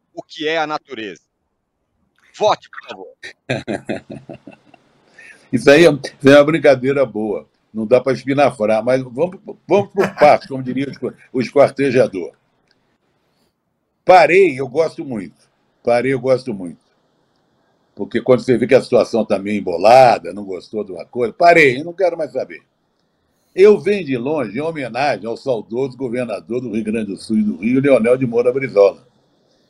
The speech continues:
Speaker 2: E ele que tinha mania de falar isso. "O que é a natureza" é homenagem ao Zé Trindade, grande comediante baiano, fez muito sucesso no rádio, principalmente no Rio de Janeiro. E o Ameriquinha, eu,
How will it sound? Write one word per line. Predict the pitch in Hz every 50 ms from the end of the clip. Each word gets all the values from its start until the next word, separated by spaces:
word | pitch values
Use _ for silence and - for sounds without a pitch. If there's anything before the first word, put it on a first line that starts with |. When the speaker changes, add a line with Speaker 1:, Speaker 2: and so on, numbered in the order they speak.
| _
Speaker 2:
E | 113 123
ele | 123 160 165 190 190
que | - -
tinha | 139 135
mania | 120 113 98 95 95 95 90
de | 82 -
falar | - 87 82 85 80 73 71
isso. | 69 _ - - - _ _ _ _ _ _ _ _ _ _ _ _ _ _ _ _ _ _ _
"O | - 165 165
que | 131 - 202
é | 220 233
a | 220
natureza" | 196 175 143 131 139 127 113 131 160 185 165 120 104 139
é | 160
homenagem | 175 175 151 135 127 143 170 170 165 190
ao | 185 147
Zé | 127 160 185 185
Trindade, | 185 185 190 202 185 147 113 113 127 151 147 123 98 92
grande | 90 87 110 139 170 180 165 _
comediante | - 143 135 147 151 135 110 101 107 120 131 113 - 110
baiano, | 107 113 104 92 87 98 120 139 143 120 98 -
fez | 95 87 85
muito | 117 139 127 -
sucesso | - 90 _ _ 117 123 113 - -
no | 98 73
rádio, | 82 101 117 120 110 - _ _
principalmente | 85 87 _ _ - 92 82 87 107 110 - _ _ _ _ _
no | - 113
Rio | 107 123 131
de | 117 113
Janeiro. | 123 107 98 101 98 90 - _ _ _ _ _ _ _ _ _ _ _ _ _ _ _ _ -
E | 403 277
o | 277
Ameriquinha, | 269 254 247 240 214 185 143 135 - 208 214 196 165 139
eu, | 139 147 160 190 202 -